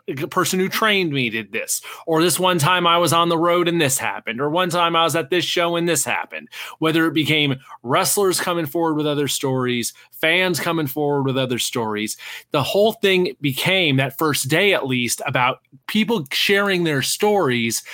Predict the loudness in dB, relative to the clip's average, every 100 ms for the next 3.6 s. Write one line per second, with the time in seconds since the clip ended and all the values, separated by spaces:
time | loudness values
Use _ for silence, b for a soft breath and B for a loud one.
0 | B B 2 2 0 -2 -2 _ -6 -2
1 | 0 0 2 2 2 0 0 -2 -4 -4
2 | -2 0 0 0 0 -2 -4 -6 B B
3 | -4 0 2 0 -2